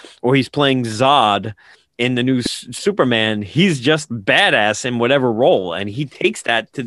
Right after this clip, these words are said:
to that, you know, to the nth degree in this role.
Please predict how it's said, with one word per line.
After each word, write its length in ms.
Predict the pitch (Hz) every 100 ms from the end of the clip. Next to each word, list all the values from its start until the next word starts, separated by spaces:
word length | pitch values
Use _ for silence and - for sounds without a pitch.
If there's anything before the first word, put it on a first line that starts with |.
| 113 -
to 120 | 135
that, 300 | 123 131 - - _ _ - - -
you 80 | 139
know, 60 |
to 120 | 110 120
the 200 | 127 135
nth 280 | 156 - -
degree 640 | 120 127 147 123 98 90 _ _ _ -
in 200 | 147 139
this 220 | 123 -
role. 440 | 113 131 82 71